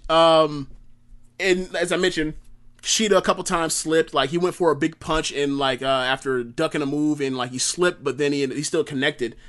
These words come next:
Um, but ultimately, Kushida ends up winning with the, uh, hoverboard lock. I ended up giving it three and a half. Like, I also the, gave it the same rating as the Zoe Sky and, um, Saray match.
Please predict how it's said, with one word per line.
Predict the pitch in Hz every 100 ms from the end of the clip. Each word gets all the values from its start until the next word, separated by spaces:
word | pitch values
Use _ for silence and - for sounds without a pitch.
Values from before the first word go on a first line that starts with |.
| - - -
Um, | 131 135 131 127
but | 135 127 117 - _ _ _ _ -
ultimately, | 170 175 170 156
Kushida | 139 160 143
ends | 131
up |
winning | 127 127
with | 127 117
the, | 117 113
uh, | 110
hoverboard | 110 151 143 139
lock. | 139 127 - -
I | 131 131
ended | 131
up |
giving | 131 127
it |
three | - 127
and | 120
a | 113
half. | 117 110
Like, | 113 107 -
I |
also | 135 139 135
the, | 120 120 110 - - - 135
gave | 147
it | 139
the | 131
same | 135 127
rating | 123 120 120
as | 113 113
the | 117 113
Zoe | 107 113 110
Sky | - 104 107
and, | 101 95 - _ -
um, | 98 87 85 - - -
Saray | - 127 117
match. | 107 101 -